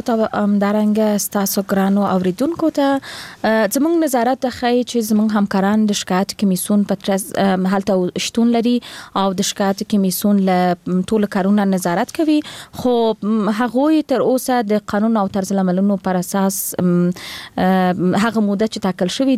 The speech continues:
دي، د هغه پر اساس روانې دي او موږ منتظر یو چې د شکایت کمیسون یو مشخصه تګلاره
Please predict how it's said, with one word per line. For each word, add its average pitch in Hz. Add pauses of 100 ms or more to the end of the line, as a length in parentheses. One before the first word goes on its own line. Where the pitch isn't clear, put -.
دي، 240
د 208
هغه 196 (120)
پر 175
اساس 214
روانې 262
دي 285 (400)
او 220
موږ 285
منتظر 240
یو 254
چې 202
د -
شکایت 214
کمیسون 214
یو 196
مشخصه 196
تګلاره 190